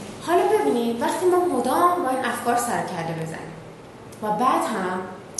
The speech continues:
فکر کنیم اینا خیلی عادی‌ان، همه همینجوری فکر می‌کنن، یا اصلاً من همیشه همینجوری فکر می‌کردم،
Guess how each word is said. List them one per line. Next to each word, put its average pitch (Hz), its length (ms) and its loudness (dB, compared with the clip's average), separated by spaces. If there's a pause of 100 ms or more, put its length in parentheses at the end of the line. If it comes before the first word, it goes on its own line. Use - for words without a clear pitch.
(280)
فکر 294 160 -4
کنیم 339 300 2
اینا 262 160 0
خیلی 330 240 -4
عادی‌ان، 339 580 2 (320)
همه 220 220 -2
همینجوری 220 500 0
فکر 175 160 -4
می‌کنن، 175 460 -6
یا 220 80 0
اصلاً 226 220 0
من 285 160 0 (480)
همیشه 202 260 -2 (140)
همینجوری 277 300 0
فکر 233 260 -2
می‌کردم، 226 400 -4